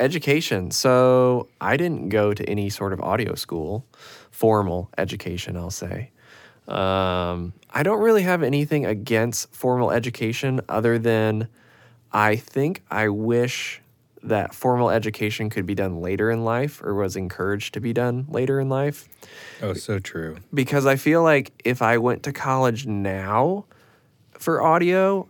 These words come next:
Speaker 1: I would just love it. I would soak it up and, like, be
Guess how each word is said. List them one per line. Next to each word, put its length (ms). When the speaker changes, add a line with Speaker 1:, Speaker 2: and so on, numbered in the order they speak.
Speaker 1:
I 140
would 200
just 400
love 500
it. 160
I 60
would 160
soak 380
it 220
up 380
and, 160
like, 340
be 140